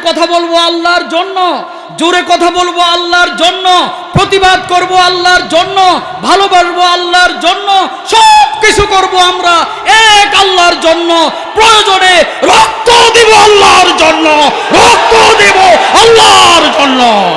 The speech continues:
আমার ভাই, আমার দোস্ত, এখন আমরা একটু বুঝি ঐক্যের ব্যাপারটা আসলে কি,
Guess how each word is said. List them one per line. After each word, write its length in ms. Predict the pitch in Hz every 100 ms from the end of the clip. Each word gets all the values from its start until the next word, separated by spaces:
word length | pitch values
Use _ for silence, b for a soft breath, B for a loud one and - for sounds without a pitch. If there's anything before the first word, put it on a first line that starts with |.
| - 151 - - - - - 240 - - - - 494 453 453 - - - - - - - - - - - - - - _ -
আমার 240 | 214 233 226
ভাই, 140 | 226
আমার 200 | 220 220 226
দোস্ত, 280 | 220 - 202 160 - - - - - - - 226 220 220 226 220 _ _ _ _ _ _ _ _ _ _ _ _ _ _ -
এখন 260 | 254 302 302
আমরা 220 | 277 262
একটু 220 | 254 - 208
বুঝি 360 | 214 196 220 143 - - - - - - - - - _ _ _ _ _ _ _ _ _ _ -
ঐক্যের 500 | 311 - - 330 302 240 - - - - - - - - -
ব্যাপারটা 480 | 240 254 294 - 294 277
আসলে 280 | 240 302 285
কি, 180 | 285 254